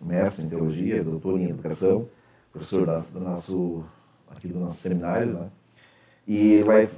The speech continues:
vai fazer uma abordagem muito, muito interessante, um trabalho que ele já fez conosco dentro do Encontro de Gestão e Capelania,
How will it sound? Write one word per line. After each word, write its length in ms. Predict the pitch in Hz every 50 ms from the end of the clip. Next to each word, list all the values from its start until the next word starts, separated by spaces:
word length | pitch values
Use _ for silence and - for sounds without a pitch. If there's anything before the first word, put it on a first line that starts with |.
| - -
vai 280 | - 92 104 110 113 -
fazer 260 | 127 117 113 117 120
uma 100 | 117 113
abordagem 680 | 107 104 104 101 98 95 95 95 95 101 98 98 95
muito, 400 | 95 104 110 110 113 - - 110
muito 440 | 98 92 90 87 87 87 95 101 104
interessante, 560 | 101 - - 107 104 101 - 87 80 80 80
um 80 | 85 85
trabalho 360 | 90 90 90 95 95 95 95
que 60 | 98
ele 100 | 98 92
já 160 | 98 101 98
fez 240 | 95 104 104 101 -
conosco 460 | - 98 95 90 92 95 98 - 101
dentro 260 | 92 92 92 95 98 98
do 140 | 95 98 95
Encontro 320 | 92 95 92 92 95 92
de 80 | 95 92
Gestão 380 | 92 92 90 - 95 92 92
e 20 | 95
Capelania, 560 | - - 104 101 98 92 90 85 80 78